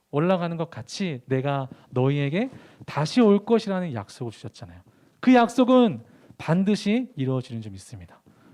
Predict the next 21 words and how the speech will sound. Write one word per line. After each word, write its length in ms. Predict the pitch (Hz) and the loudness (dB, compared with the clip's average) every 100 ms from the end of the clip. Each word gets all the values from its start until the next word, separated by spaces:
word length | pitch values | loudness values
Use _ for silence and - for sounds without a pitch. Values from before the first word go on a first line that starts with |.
| - | 2
예수님께서는 640 | 196 285 285 277 254 254 | 2 4 2 2 2 2
우리 240 | 196 196 240 | 2 2 4
가운데 340 | 226 214 202 | 2 4 0
다시 500 | 202 - 135 - 147 | -2 -4 -4 -4 -4
오실 300 | 110 110 117 | -4 -6 -10
거예요. 300 | - 95 90 _ _ - _ _ _ | -12 -16 -18 _ _ -20 _ _ _
그리고 180 | - 262 | 2 4
예수님께서 400 | 233 226 262 254 | 6 4 0 0
다시 280 | 247 175 175 | 0 -2 0
오실 320 | 214 220 214 | -2 -2 -4
그날에 680 | - 196 214 214 254 175 107 - - - - | -4 0 2 2 0 -2 -6 -16 -20 -16 -6
이 100 | 226 | 0
땅 220 | 285 277 | 2 2
가운데 680 | 269 269 254 254 254 240 175 _ | 4 2 4 2 4 2 -4 _
심판이 640 | - 359 370 330 302 269 | -8 -6 -4 -2 0 0
있을 220 | 151 170 | -2 -6
텐데, 500 | 160 160 160 233 320 _ _ _ _ _ _ _ | -8 -4 -2 -2 -4 _ _ _ _ _ _ _
하나님을 460 | - 320 320 311 302 | -2 2 4 6 4
믿지 300 | 185 - 247 | 4 0 2
않는 200 | 214 214 | 2 2
자들은 560 | 208 196 202 202 202 | 0 0 0 -2 -2